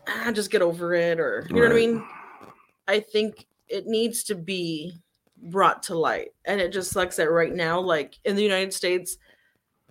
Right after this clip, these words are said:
Speaker 1: a lot of these people need help for mental, like, issues.
Speaker 2: Right.
Speaker 1: And there's never enough beds for anybody.
Speaker 2: Yeah.
Speaker 1: There's never enough rooms for anybody. And that's why you have people doing the crazy things they do. Like that,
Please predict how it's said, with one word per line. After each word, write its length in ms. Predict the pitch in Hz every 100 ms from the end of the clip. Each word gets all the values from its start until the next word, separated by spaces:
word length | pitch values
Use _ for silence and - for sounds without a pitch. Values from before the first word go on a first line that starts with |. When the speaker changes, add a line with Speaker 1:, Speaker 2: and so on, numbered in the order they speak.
| _ _
Speaker 1:
a 80 | 214
lot 140 | 226
of 80 | 240
these 100 | 240
people 240 | 247 202
need 220 | 214 202 202
help 420 | 202 214 220 - _ _ _
for 100 | 226
mental, 420 | 214 214 226 202
like, 200 | 190 175
issues. 480 | - 214 226 233 233
Speaker 2:
Right. 340 | 208 196 175 - - - -
Speaker 1:
And 180 | 226 226
there's 280 | 226 202
never 300 | 202 202 190 196
enough 240 | 185 175
beds 260 | 170 165 165
for 140 | -
anybody. 520 | 135 101 85 69 69 175 _ -
Speaker 2:
Yeah. 240 | 87 78 58
Speaker 1:
There's 220 | 208 196
never 220 | 202 196
enough 240 | 190 185 185
rooms 300 | 190 190 -
for 160 | -
anybody. 640 | 131 160 160 127 131 123 - _ _ _ _
And 100 | 208
that's 160 | 214 208
why 80 | 208
you 140 | 214
have 140 | 214 185
people 280 | 202 180
doing 380 | 180 196 185 180
the 80 | 180
crazy 340 | - 190 175 175
things 280 | 165 160 160
they 100 | 156
do. 320 | 165 131 - - _ _ _ _ _
Like 160 | 190 202
that, 360 | 202 185 180